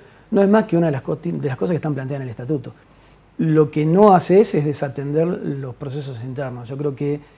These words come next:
eh, lo que hacemos hacia afuera es muy importante y es muy bueno. Y creo que, eh, nos superó o superó nuestras propias expectativas,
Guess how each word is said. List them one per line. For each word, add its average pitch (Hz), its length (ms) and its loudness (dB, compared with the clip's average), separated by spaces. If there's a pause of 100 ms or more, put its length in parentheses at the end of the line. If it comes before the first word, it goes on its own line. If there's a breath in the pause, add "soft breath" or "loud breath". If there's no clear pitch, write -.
(220 loud breath)
eh, 143 260 0
lo 147 140 4
que 143 80 2
hacemos 185 300 6
hacia 151 160 6
afuera 196 440 8
es 135 520 -8 (320)
muy 190 340 6
importante 156 580 0
y 170 120 -2
es 139 80 -4
muy 147 180 -2
bueno. 120 300 -10 (100)
Y 131 80 -12
creo 151 240 -4
que, 151 220 -4 (540 loud breath)
eh, 139 580 -8
nos 156 200 -4
superó 175 800 2
o 147 80 -10
superó 151 300 -2
nuestras 156 300 -2
propias 147 320 0
expectativas, 123 640 -10